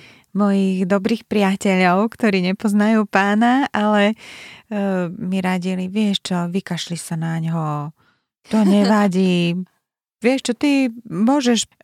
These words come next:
sa na to povzniesť a to, že trebárs boli vypovedané nejaké veci, tak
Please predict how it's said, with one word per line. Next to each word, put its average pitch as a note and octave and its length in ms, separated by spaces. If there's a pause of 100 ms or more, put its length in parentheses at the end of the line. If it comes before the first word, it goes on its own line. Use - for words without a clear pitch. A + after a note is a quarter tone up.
(320)
sa A3+ 220
na A3 180
to - 240
povzniesť A3+ 960 (400)
a F3 480 (380)
to, B3+ 180 (320)
že F#3+ 560 (240)
trebárs F#3 480
boli G#3 240
vypovedané G3+ 680
nejaké F#3+ 460
veci, F#3 400
tak F3 400